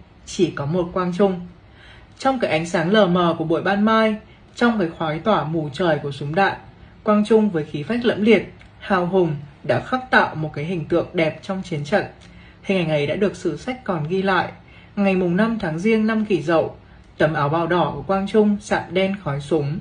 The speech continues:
Quang Trung đã trở thành một hình tượng đẹp đẽ về người anh hùng, với khí phách hiên ngang, lẫm liệt trong văn học cổ Việt Nam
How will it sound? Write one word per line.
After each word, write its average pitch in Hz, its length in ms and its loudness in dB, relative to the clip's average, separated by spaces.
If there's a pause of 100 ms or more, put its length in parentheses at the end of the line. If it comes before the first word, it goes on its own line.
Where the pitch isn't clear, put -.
(440)
Quang 196 180 0
Trung 202 240 2
đã 165 120 -2
trở 175 180 -4
thành 160 260 -6
một 151 160 -4
hình 156 160 -6
tượng 160 200 0
đẹp 165 220 -2
đẽ 160 200 4
về 220 120 0
người 175 200 0
anh 202 180 -2
hùng, 185 240 4 (340)
với 156 160 0
khí 151 180 -8
phách 240 280 -6
hiên 214 220 2
ngang, 214 280 4 (180)
lẫm 165 200 -4
liệt 190 200 6 (260)
trong 185 180 -6
văn 180 140 -6
học 175 260 -8
cổ 147 140 0
Việt 143 220 -8
Nam 185 260 2